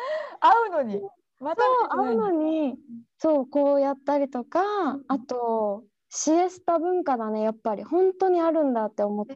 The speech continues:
Speaker 2: た。
Speaker 1: え、シエスタ文化って？
Speaker 2: シエスタ、お昼寝？
Speaker 1: あ。
Speaker 2: なんか、もちろん職場にもよるけど、
Speaker 1: うん。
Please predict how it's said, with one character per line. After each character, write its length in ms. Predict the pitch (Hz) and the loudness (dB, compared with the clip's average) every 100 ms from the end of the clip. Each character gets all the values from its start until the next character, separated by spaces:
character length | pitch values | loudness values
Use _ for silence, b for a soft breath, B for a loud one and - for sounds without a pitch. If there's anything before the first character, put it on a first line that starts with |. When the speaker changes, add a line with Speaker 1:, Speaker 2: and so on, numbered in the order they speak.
| - | -8
Speaker 2:
た。 200 | 202 196 - | -4 -4 -6
Speaker 1:
え、 60 | 302 | -10
シ 0 | |
エ 60 | 330 | -8
ス 60 | |
タ 140 | - 339 | -4 -4
文 180 | 339 277 | -4 -4
化 100 | 220 | -6
っ 60 | |
て？ 320 | - 190 285 - _ _ _ _ _ _ _ | -4 -8 -8 -12 _ _ _ _ _ _ _
Speaker 2:
シ 120 | - | 0
エ 160 | 339 359 | 2 2
ス 80 | 359 | -2
タ、 120 | 254 | -2
お 60 | 277 | 0
昼 280 | 320 359 349 | 2 2 2
寝？ 100 | 330 403 554 b b | 2 -2 -6 b b
Speaker 1:
あ。 80 | - | -2
Speaker 2:
な 80 | 285 | 0
ん 120 | 294 | 0
か、 380 | 269 262 262 220 _ _ _ _ _ | 0 -2 -4 -10 _ _ _ _ _
も 140 | 269 | 0
ち 120 | 285 508 | 2 2
ろ 260 | 480 320 | 2 0
ん 140 | 226 208 | -2 -8
職 360 | - 285 294 415 | -6 -4 0 2
場 120 | 440 | 2
に 100 | 453 | 2
も 140 | 415 277 | 2 2
よ 140 | 240 | 2
る 100 | 247 | 0
け 160 | 254 220 | 0 -2
ど、 360 | 214 226 226 | 0 0 0
Speaker 1:
う 20 | |
ん。 100 | 202 | -2